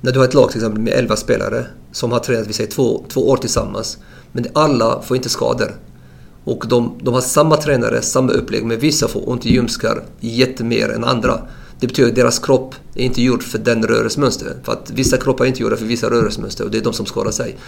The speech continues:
Så det gäller att hitta felet i rörelsemönstret, inte i kroppen. Förstår du mig? Så det finns alltid, det, så säger jag till, alltid till folk.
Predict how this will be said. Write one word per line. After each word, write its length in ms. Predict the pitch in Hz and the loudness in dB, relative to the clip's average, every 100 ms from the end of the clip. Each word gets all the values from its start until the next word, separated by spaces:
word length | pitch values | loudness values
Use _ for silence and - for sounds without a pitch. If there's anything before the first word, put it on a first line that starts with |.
| - | -14
Så 140 | - 127 | -2 2
det 100 | 135 | 4
gäller 240 | 131 117 | 4 4
att 80 | 113 | 2
hitta 300 | 135 123 113 | -2 0 -2
felet 680 | - 147 117 104 104 - - | 2 4 4 2 -2 -6 -8
i 240 | 117 - | -6 -4
rörelsemönstret, 840 | - 131 139 113 104 101 - 104 - | 0 4 4 2 -2 -6 -6 -8 -4
inte 280 | 123 117 117 | -4 -2 -4
i 20 | |
kroppen. 360 | - 117 107 101 | -2 -4 -4 -8
Förstår 220 | 123 113 | -2 -2
du 60 | |
mig? 160 | 113 113 - - - | -2 -6 -12 -20 -10
Så 120 | - | -6
det 60 | 117 | 0
finns 160 | 135 - | 0 2
alltid, 440 | 143 - 127 - - - - | 2 4 2 2 0 -2 0
det, 180 | 131 131 - - | 0 0 -6 -6
så 240 | - 151 | 0 2
säger 220 | 131 135 | 4 4
jag 80 | 127 | 4
till, 100 | - | 2
alltid 280 | 135 131 - | -2 -2 -4
till 100 | 127 | -4
folk. 240 | 147 110 | 0 0